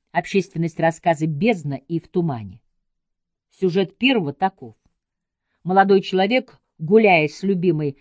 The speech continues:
за городом, томится страстью, но не решается обнять и поцеловать девушку.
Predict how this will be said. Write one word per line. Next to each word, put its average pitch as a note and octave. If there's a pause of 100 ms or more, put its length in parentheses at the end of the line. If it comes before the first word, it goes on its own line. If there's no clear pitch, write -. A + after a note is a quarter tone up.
(160)
за F#3+
городом, C#3 (220)
томится G#3+
страстью, C#3 (220)
но F#3+
не G#3
решается F3+
обнять C#3+
и D#3
поцеловать C#3+
девушку. A2+